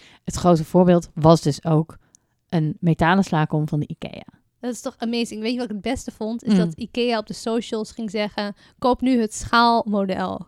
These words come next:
Speaker 1: <laughs>
Speaker 2: Het schaalmodel. Dan heb je dus het schaal en het schaalmodel.
Speaker 1: Briljant.
Speaker 2: Dan ben je toch briljant?
Speaker 1: Briljant,
Speaker 2: En dan
Speaker 1: ja.
Speaker 2: vind ik dat je nu al de marketing award van het jaar hebt gewonnen.
Speaker 1: Die stagiair, die, eh, die krijgt nu een baan. <laughs>
Speaker 2: Ja, dat moet wel. Echt briljant. Ik vind het amazing, want het is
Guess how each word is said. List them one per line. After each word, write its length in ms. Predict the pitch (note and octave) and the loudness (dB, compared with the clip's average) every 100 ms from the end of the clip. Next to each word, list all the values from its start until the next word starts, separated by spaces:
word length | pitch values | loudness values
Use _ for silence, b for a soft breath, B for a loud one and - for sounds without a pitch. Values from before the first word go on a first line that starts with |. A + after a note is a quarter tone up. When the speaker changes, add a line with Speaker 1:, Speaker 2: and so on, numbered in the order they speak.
| - | 0
Speaker 1:
<laughs> 500 | G3+ - - C#4 - | 0 0 4 4 4
Speaker 2:
Het 140 | A#3 | -4
schaalmodel. 880 | - - B3 C4+ A#3 G3+ G3 G3 G3 G#3+ B C4 | -2 2 4 4 2 0 2 0 0 -4 B -8
Dan 120 | B3 | -2
heb 100 | B3+ | 0
je 80 | B3 | 0
dus 140 | B3 A3+ | -2 -6
het 140 | G#3 | -14
schaal 460 | - A#3 A3+ B3 A#3 | -2 2 4 4 2
en 100 | A#3+ | -4
het 120 | B3 | -6
schaalmodel. 320 | - F3 E3 | 4 6 6
Speaker 1:
Briljant. 180 | C#3+ - | 4 2
Speaker 2:
Dan 80 | A#3 | 0
ben 80 | C4 | 0
je 60 | - | 0
toch 80 | |
briljant? 320 | C#4+ C#4+ E4+ A3 | 0 4 4 4
Speaker 1:
Briljant, 460 | F3 D#3 D3 D#3+ | 4 4 0 -4
Speaker 2:
En 120 | - C4+ | -4 -2
dan 100 | E3+ | 0
Speaker 1:
ja. 80 | G#3+ | 2
Speaker 2:
vind 120 | C#4 | 0
ik 80 | A#3 | -2
dat 160 | A#3 | -4
je 80 | B3 | -2
nu 140 | C4 C#4 | 0 0
al 100 | A3 | -2
de 80 | |
marketing 480 | A3 A#3 - G#3 G3+ | -2 -4 -6 -12 -8
award 380 | G#3+ G3+ G#3+ G3+ | -6 -4 -4 -6
van 120 | G#3 | -12
het 80 | G3+ | -8
jaar 140 | B3+ C#4 | -4 -6
hebt 140 | - | -8
gewonnen. 440 | G3+ G3 F#3 F#3+ - | -12 -12 -12 -12 -2
Speaker 1:
Die 140 | F#3 | 0
stagiair, 500 | - F#3 D3 F3+ G#3+ | 2 2 6 8 8
die, 260 | G#3+ G3 F3+ | 8 6 6
eh, 120 | F3+ | 4
die 80 | F3+ | 2
krijgt 220 | F#3+ E3 | 0 2
nu 100 | F#3 | 4
een 80 | E3+ | 4
baan. 280 | C3+ C#3 D3 E3 | 2 0 0 0
<laughs> 40 | |
Speaker 2:
Ja, 240 | A#3+ G#3 G#3 | 0 -2 -2
dat 140 | A#3 | -4
moet 280 | B3+ D4+ D4+ | -2 -2 0
wel. 300 | G#3 F#3+ - | -2 -2 -2
Echt 280 | A#3 - A3+ | -6 -6 -10
briljant. 840 | D4+ E4 D#4 - G#3 F#3+ F#3 - _ | -6 -4 -4 -6 -6 -4 -6 -12 _
Ik 200 | C4+ D4 | -6 -2
vind 200 | C#4 A3+ | -4 -2
het 280 | B3 - - _ - | -6 -8 -20 _ -8
amazing, 720 | A3 G#3 G3+ G3 A3+ B3+ A3+ | -8 -6 -10 -6 -6 -8 -8
want 440 | G#3 A3+ D4 E4+ - | -4 -2 -2 -8 -12
het 160 | A3 | -10
is 200 | A3 G#3 | -10 -12